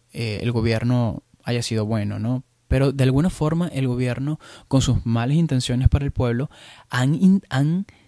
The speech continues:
de alguna manera, y probablemente sin ellos buscarlo, por supuesto, han generado un, una cura en el venezolano para que esta situación no les afecte. Porque, por ejemplo, me decía una, una,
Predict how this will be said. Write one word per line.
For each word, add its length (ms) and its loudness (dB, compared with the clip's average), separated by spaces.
de 220 8
alguna 280 6
manera, 380 2
y 220 4
probablemente 480 4
sin 220 2
ellos 200 4
buscarlo, 440 0
por 120 -4
supuesto, 540 -8
han 220 -4
generado 640 -2
un, 520 2
una 240 0
cura 540 6
en 120 6
el 100 6
venezolano 680 -2
para 180 2
que 100 -4
esta 160 -2
situación 340 0
no 60 0
les 120 0
afecte. 420 -10
Porque, 220 2
por 100 6
ejemplo, 160 2
me 100 2
decía 240 0
una, 300 0
una, 280 -4